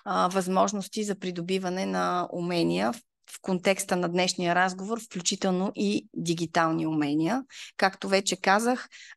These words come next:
различни ще са мерките и процедурите, някои от тях вече са в изпълнение, други предстоят да бъдат обявени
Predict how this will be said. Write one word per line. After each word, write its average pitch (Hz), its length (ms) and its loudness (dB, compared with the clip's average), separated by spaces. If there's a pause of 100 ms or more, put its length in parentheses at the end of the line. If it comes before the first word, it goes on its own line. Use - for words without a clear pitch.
различни 220 500 4
ще 220 180 -2
са 208 160 -2
мерките 214 480 2
и 190 120 4
процедурите, 214 720 2
някои 214 340 4
от 196 60 -2
тях 196 240 2
вече 202 300 2
са 196 100 -4
в 175 220 -2
изпълнение, 214 720 2
други 208 300 -2
предстоят 196 460 -2
да 196 80 0
бъдат 190 320 0
обявени 185 480 -2